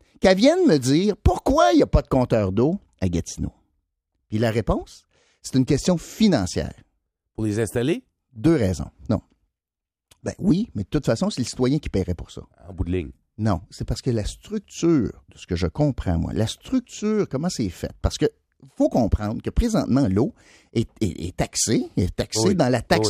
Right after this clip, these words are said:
Speaker 2: Oui.
Speaker 1: générale.
Speaker 2: C'est ça.
Speaker 1: Ce qui est dans la taxe générale est aussi utilisé pour considérer les enlieux de taxes,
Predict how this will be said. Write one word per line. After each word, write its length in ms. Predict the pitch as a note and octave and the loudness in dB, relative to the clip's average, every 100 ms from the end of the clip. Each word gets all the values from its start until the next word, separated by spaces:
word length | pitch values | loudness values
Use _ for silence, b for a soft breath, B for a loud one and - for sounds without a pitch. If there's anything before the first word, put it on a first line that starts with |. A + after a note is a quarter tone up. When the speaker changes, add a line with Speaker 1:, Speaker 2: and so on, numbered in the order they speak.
| F2+ | 0
Speaker 2:
Oui. 60 | |
Speaker 1:
générale. 480 | B2+ D3 C3 G2+ E2 | 2 2 2 0 -2
Speaker 2:
C'est 60 | F#2+ | -6
ça. 140 | F#2+ - b b b b _ _ _ _ _ _ | -10 -12 b b b b _ _ _ _ _ _
Speaker 1:
Ce 140 | - - | -4 0
qui 140 | C4 | 2
est 40 | A#3+ | 4
dans 160 | F#3+ | 4
la 120 | D3 | 2
taxe 320 | - A3 - - - | 2 0 0 -4 0
générale 600 | C3 A#2+ G2+ F#2+ G#3 D4 C#3 | 2 2 2 0 -2 -2 -2
est 180 | - | 0
aussi 300 | F#3+ - D#4+ | -2 0 2
utilisé 720 | D4+ - A2+ F#2 F2+ G2 E3 - _ - | 0 0 -2 -2 0 0 -2 -4 _ -2
pour 160 | C#3 - | -2 0
considérer 720 | C#3 C3 - A#2+ G#2+ A2 E3 | 0 0 -2 0 2 2 0
les 260 | G#2+ G2 | 0 0
enlieux 320 | C#3+ F3 G2+ E2 | 0 0 0 -2
de 60 | - | -4
taxes, 500 | D#2 - - _ | -10 -10 -20 _